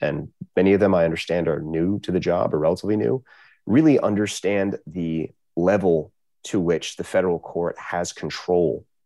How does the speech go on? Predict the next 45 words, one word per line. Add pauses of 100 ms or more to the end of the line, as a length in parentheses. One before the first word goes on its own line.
(140)
over
the
police
department's
affairs
and (460)
how
the
consent
decree, (280)
making
sure
the
consent
decree
is
followed, (840)
is
LaRon
Ar-,
is
at
the
heart (380)
of
what
it
means
to
be
the
police
chief
of
Oak-,
in
Oakland. (600)
And
the
fact
that
LaRon
Armstrong
was
negligent